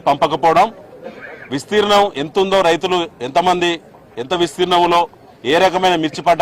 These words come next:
పండిస్తారో ఈ ప్రభుత్వానికి అంచనా లేకపోవడం, సరైనటువంటి సమీక్ష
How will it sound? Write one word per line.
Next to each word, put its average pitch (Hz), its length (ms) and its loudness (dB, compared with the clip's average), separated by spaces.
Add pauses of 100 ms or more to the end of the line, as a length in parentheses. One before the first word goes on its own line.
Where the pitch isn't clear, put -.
(100)
పండిస్తారో 156 460 0 (880)
ఈ 135 120 -6
ప్రభుత్వానికి 156 540 2
అంచనా 165 340 0
లేకపోవడం, 156 460 2 (920)
సరైనటువంటి 180 600 0
సమీక్ష 160 260 -2